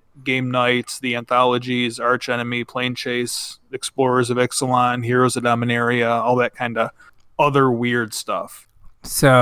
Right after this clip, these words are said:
Speaker 2: I wanna be honest with you right now.
Speaker 1: Yeah.
Speaker 2: If you asked me to describe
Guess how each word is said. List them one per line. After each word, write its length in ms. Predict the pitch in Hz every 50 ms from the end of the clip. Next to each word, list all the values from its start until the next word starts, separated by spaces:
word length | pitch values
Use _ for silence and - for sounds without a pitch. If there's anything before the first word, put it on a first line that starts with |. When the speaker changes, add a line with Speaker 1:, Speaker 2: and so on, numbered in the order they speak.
| 123 120 120
Speaker 2:
I 100 | 123 120
wanna 160 | 127 139 143
be 140 | 147 147 131
honest 280 | 120 123 131 135 131
with 120 | - 156 147
you 80 | 151
right 180 | 143 151 156 151
now. 320 | 151 151 156 160 165 165 - - - - - - - - - _ _ _ _ _ 127
Speaker 1:
Yeah. 200 | 127 113 - - _ _ _ _ _ - _ _ _ _ _
Speaker 2:
If 200 | - 135 120 -
you 160 | 139 143 160
asked 320 | 139 131 135 139 131 - -
me 100 | 147 139
to 100 | 139 135
describe 680 | 127 131 123 - - 143 135 131 131 131 131 135 131